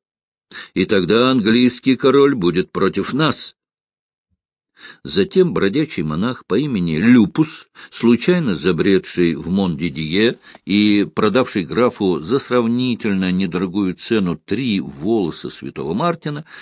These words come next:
сообщил, что местом для сбора нормандских кораблей назначено устье реки Див, впадающей в океан между Секваной и Орной. Но с того дня, как корабли вышли в море,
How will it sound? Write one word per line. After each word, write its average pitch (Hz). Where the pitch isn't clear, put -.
сообщил, 135
что 143
местом 131
для 92
сбора 92
нормандских 82
кораблей 92
назначено 104
устье 123
реки 107
Див, 87
впадающей 117
в 87
океан 110
между 101
Секваной 110
и 117
Орной. 120
Но 160
с -
того 131
дня, 95
как 98
корабли 110
вышли 101
в 76
море, 160